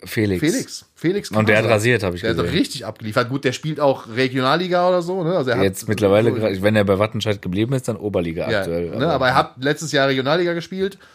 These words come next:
Speaker 2: Da kann man auch mal erwarten, dass man gegen fünf, äh, Leute, die grad mal geradeaus laufen können in der Abwehr.
Speaker 1: Ich habe aber auch nur das Finale gesehen, weil ich vorher noch beim, äh, hier Abbau vom Festival war.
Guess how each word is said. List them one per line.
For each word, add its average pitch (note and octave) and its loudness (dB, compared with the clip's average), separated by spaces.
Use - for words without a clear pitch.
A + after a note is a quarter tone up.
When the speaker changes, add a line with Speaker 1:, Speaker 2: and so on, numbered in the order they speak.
Speaker 2:
Da A2+ 2
kann D3+ 2
man E3+ 2
auch D3+ 2
mal D3+ 4
erwarten, C#3+ 2
dass C#3 -4
man C3+ -4
gegen C3+ -4
fünf, D3 -6
äh, - -18
Leute, D3 0
die C3+ -10
grad C3+ 0
mal C#3+ 2
geradeaus C#3 0
laufen D3 0
können D3+ 0
in D3 -2
der C#3+ 0
Abwehr. D3 2
Speaker 1:
Ich A#2 2
habe C#3 4
aber C3+ 4
auch B2 2
nur C#3 4
das B2 -2
Finale A#2 0
gesehen, F2+ 0
weil F#2+ 4
ich - -6
vorher G#2+ 4
noch G#2 0
beim, G2 0
äh, F#2 -6
hier G2 -2
Abbau F2 0
vom F2 -8
Festival E2+ -6
war. F#2 -6